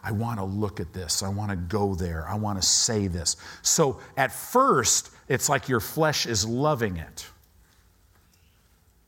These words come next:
But you're being tried. So this is temptation.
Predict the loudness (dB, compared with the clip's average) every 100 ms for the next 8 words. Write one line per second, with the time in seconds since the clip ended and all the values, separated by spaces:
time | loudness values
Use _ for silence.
0 | _ _ _ _ _ _ _ _ _ _
1 | _ -4 0 2 2 2 2 2 0 0
2 | 0 0 0 -6 -12 -18 -20 _ _ _
3 | _ _ _ _ _ _ -20 _ _ _
4 | _ _ _ _ _ _ -4 0 2 2
5 | 2 2 0 0 -2 0 0 0 -2 -4